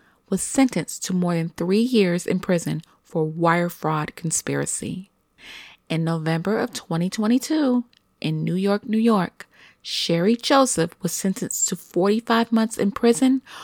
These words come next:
for submitting fraudulent loan applications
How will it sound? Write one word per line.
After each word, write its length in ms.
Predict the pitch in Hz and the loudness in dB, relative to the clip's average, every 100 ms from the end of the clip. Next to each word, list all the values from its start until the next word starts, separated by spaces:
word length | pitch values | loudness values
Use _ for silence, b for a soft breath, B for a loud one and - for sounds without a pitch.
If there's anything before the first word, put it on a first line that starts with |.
| B B | B B
for 160 | 208 | 0
submitting 480 | 196 190 190 190 190 | 2 2 2 2 0
fraudulent 640 | - - 190 202 226 - | -2 2 2 4 2 0
loan 260 | 208 220 220 | 2 2 2
applications 800 | - - 202 196 190 - 185 - | 0 -2 0 0 0 0 -2 -4